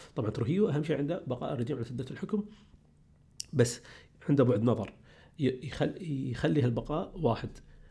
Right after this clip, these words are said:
آه، إنه يستخدم العنف. طبعًا إحنا قلنا يستخدم العنف في مواقع سيئة بس عشان يبين سلطته، لكن قدر الإمكان إذا ما كان عنده، يعني للأسف تتلاحظ بالنهاية أن وايد من الأشياء يسويها ترى هي أسبابها جنسية يعني.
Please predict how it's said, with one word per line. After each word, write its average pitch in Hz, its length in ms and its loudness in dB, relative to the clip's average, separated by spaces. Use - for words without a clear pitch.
آه، 120 520 -4
إنه 110 360 2
يستخدم 127 420 0
العنف. 127 540 -2
طبعًا 110 200 2
إحنا 143 140 2
قلنا 120 200 4
يستخدم 135 360 -4
العنف 117 220 0
في 120 120 0
مواقع 113 360 0
سيئة 135 340 4
بس 117 160 -4
عشان 120 220 -2
يبين 113 580 0
سلطته، 139 360 -4
لكن 120 300 -4
قدر 165 180 4
الإمكان 131 500 0
إذا 120 180 0
ما 127 300 0
كان 113 420 0
عنده، 107 680 -4
يعني 117 160 2
للأسف 127 400 2
تتلاحظ 123 380 -2
بالنهاية 113 380 -2
أن 104 100 -2
وايد 117 440 0
من 117 60 4
الأشياء 113 200 -2
يسويها 120 180 -2
ترى 123 280 -2
هي 113 260 0
أسبابها 110 420 -2
جنسية 104 400 -4
يعني. - 200 -10